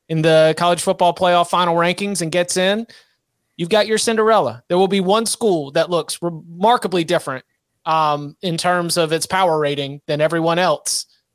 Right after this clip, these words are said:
And we'll get to see whether that school can go and win games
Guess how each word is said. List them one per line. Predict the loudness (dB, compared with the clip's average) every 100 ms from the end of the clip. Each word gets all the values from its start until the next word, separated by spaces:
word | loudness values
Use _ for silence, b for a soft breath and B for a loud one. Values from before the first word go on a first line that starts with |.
| _ _
And | -4 -2
we'll | -2 0
get | 0
to | 0
see | 0 0 -2 -4 _ _ _
whether | 0 2
that | 2 0
school | 0 0 0 0
can | -4
go | 0 2
and | 2 0
win | 0 0
games | 0 0 -2 -4 -6 -8